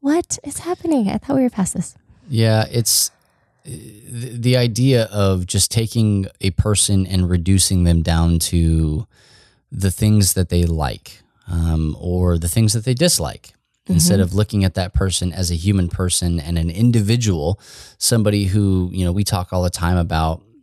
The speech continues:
Speaker 2: um, this is, this is a person who has the imago Dei with, within them. This is a person who is made in the image of God and, and bears the mark of their creator. This is somebody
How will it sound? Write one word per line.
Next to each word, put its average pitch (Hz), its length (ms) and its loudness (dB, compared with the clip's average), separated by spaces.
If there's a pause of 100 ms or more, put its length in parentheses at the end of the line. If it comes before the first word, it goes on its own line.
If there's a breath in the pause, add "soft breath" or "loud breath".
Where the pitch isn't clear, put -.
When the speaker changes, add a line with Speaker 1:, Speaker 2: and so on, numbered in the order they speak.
(140)
Speaker 2:
um, 85 320 -2
this 98 200 -2
is, 104 140 -2
this 113 220 -2
is 131 100 -2
a 127 60 -2
person 98 360 -2
who 87 540 0 (340)
has 90 420 -2
the 90 120 -2
imago 87 460 0
Dei 95 500 -2 (380 soft breath)
with, - 260 -4 (160)
within 117 280 2
them. - 120 -4 (160)
This - 180 -2
is 90 120 -2
a 85 60 0
person 90 360 -2
who 87 220 2
is 85 520 0 (320 soft breath)
made 104 360 2
in 101 80 4
the 98 220 2
image 104 340 0
of 90 160 -4
God 90 360 -2
and, 78 200 -8
and 85 200 -2
bears 87 360 -2
the 90 100 -8
mark 90 320 -2
of 85 120 -8
their 85 180 0
creator. 85 560 -2
This - 180 -6
is 90 100 -2
somebody 117 540 2